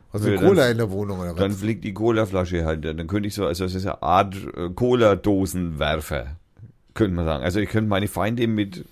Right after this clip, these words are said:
Speaker 1: Du bist bekloppt.
Speaker 2: Ja, ähm,
Speaker 1: Du bist bekloppt.
Speaker 2: <laughs> Kö-, äh, könnten
Speaker 1: Du,
Speaker 2: wir.
Speaker 1: andere denken ans Überleben, wie sie die Kinder satt kriegen und du willst eine Cola-Dose,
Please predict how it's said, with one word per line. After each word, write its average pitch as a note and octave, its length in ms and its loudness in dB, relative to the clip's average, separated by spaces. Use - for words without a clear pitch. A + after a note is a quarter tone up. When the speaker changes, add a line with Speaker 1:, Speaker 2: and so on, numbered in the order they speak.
Speaker 1:
Du G2+ 100 -4
bist E2+ 220 -8
bekloppt. - 420 -10
Speaker 2:
Ja, - 160 -4
ähm, G2 320 2
Speaker 1:
Du G2 80 2
bist F#2+ 240 -4
bekloppt. F#2 600 -6
Speaker 2:
<laughs> - 460 -20
Kö-, - 100 -2
äh, A2 340 -4
könnten C3+ 240 8
Speaker 1:
Du, G#2 60 4
Speaker 2:
wir. D2+ 220 2
Speaker 1:
andere D3 320 4
denken C#3+ 300 2
ans C3 160 4
Überleben, C3+ 580 6
wie D3 60 6
sie C3+ 120 4
die A#2+ 100 0
Kinder D#3+ 320 4
satt D3+ 240 4
kriegen D#3+ 240 2
und B2 160 2
du B2+ 160 2
willst C#3 140 -2
eine A#2+ 80 -4
Cola-Dose, G2+ 680 2